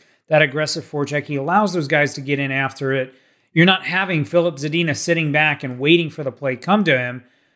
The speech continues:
when, because there's another forward back in there, because the Wings are so concerned about being that defensively sound structure. Another example I'll just give you when we're talking about skills, Dylan Larkin's got blazing speed. He is the fastest kid in the N H L.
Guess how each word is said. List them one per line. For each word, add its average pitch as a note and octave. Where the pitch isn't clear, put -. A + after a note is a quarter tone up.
when, E3
because D#3
there's D3+
another D3
forward C#3+
back B2+
in D#3
there, A2
because C#3+
the C#3
Wings C#3+
are B2+
so D3
concerned C#3+
about B2+
being D3+
that C#3
defensively C3+
sound B2
structure. C3+
Another G#3
example D#3+
I'll D3
just C3+
give D3+
you D3+
when C3+
we're C3+
talking D3+
about B2+
skills, D#3+
Dylan G#3+
Larkin's D#3
got B2
blazing C#3
speed. A#2
He E3
is C#3+
the D3
fastest D#3+
kid D3+
in C3+
the C3
N C3+
H B2
L. A2